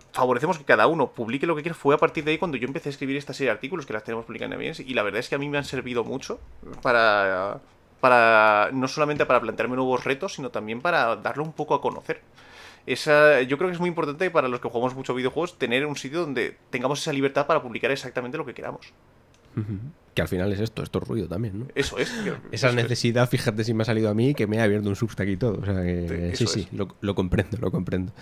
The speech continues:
Speaker 2: Eh, navigames punto es, ¿verdad, Alejandro? Si no me
Speaker 1: Sí,
Speaker 2: equivoco.
Speaker 1: efectivamente.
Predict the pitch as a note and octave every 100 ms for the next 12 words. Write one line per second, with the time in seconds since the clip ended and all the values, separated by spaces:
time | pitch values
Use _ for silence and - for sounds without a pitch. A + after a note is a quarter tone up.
0 | - - - - G2 F2 E2+ F2 F#2+ G#2
1 | B2+ B2 C3 A#2 B2 F3 - - - A2+
2 | G#2+ B2+ A#2+ D#3+ C#3 G#2+ G#2+ B2 B2 C#3+
3 | F3 C3 C3+ C#3+ C3+ G#2+ -